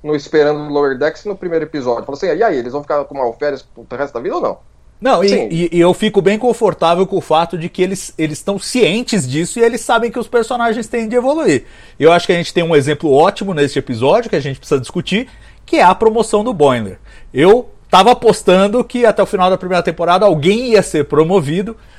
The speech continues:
Speaker 2: A da Mariner pra tenente um dia só não contou pra mim, mas eu achava que ia ser o Rutherford. E foi o Boimler, e com a surpresa dele pular pra Titan. E aí eu pergunto a vocês:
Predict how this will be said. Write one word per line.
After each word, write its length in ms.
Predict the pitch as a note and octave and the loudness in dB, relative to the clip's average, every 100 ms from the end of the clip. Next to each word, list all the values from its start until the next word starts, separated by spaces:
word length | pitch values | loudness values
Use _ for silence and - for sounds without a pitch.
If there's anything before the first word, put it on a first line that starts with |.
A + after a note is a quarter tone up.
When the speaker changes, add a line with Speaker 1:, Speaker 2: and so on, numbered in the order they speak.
| - | -4
Speaker 2:
A 140 | B3+ | 0
da 140 | B3+ A3 | 4 6
Mariner 500 | F#3 F#3+ F#3 E3+ F3 | 6 6 4 4 2
pra 160 | F3+ | 2
tenente 600 | E3+ E3+ D3+ D#3 D#3+ - C3+ | 2 2 0 -2 -2 0 -2
um 320 | B2 C#3+ D3+ | -2 -6 -4
dia 300 | C3+ D#3+ C#3 | 2 4 4
só 300 | - D3+ D#3 | 4 4 4
não 160 | D#3+ | 0
contou 380 | D3 D3+ C#3+ C#3+ | -2 -2 2 2
pra 180 | C#3+ D3+ | 4 4
mim, 300 | D#3 D#3+ A3+ - - - - | 4 2 -2 -8 -20 -20 -4
mas 240 | F#3 A3+ | 4 4
eu 80 | A3+ | 6
achava 360 | C#4 - C4+ C4 | 4 2 2 2
que 80 | D4 | 2
ia 80 | |
ser 120 | B3+ D4+ | 2 2
o 120 | D#4+ | 2
Rutherford. 680 | A#3+ C4 G3 - C3 A2+ - | 2 4 2 2 0 -2 -4
E 140 | A3+ | -4
foi 300 | - F#3 G#3 | -2 2 4
o 60 | B3+ | 2
Boimler, 580 | C#3+ D#3 G#3+ B3 D4 C#4+ - - - - | 2 4 4 2 0 -4 -14 -20 -20 -4
e 140 | B3+ | -4
com 220 | C4 D#4 | -2 0
a 80 | C#4+ | 0
surpresa 680 | C#4 E4 D#4 - F#3+ G#3 G#3 | 0 0 0 6 8 8 4
dele 240 | B3 C4+ D4+ | 0 -2 -2
pular 640 | - E4 B3 F3+ G#3 - | 0 2 4 6 4 0
pra 260 | C4 C#4 D#4+ - | 0 0 0 -4
Titan. 580 | - F3+ G3 - B2+ A2 F2+ C#3+ | 4 4 4 0 -6 -6 -8 -2
E 100 | C#3 | 4
aí 280 | D3+ E3+ A#3+ | 4 4 2
eu 100 | C4+ | 2
pergunto 560 | - G#3+ E3 F#3+ G3 | 4 2 2 -4 0
a 40 | A#3 | 2
vocês: 720 | A#3 - D3+ E3 G3 - | 2 -2 0 0 0 -4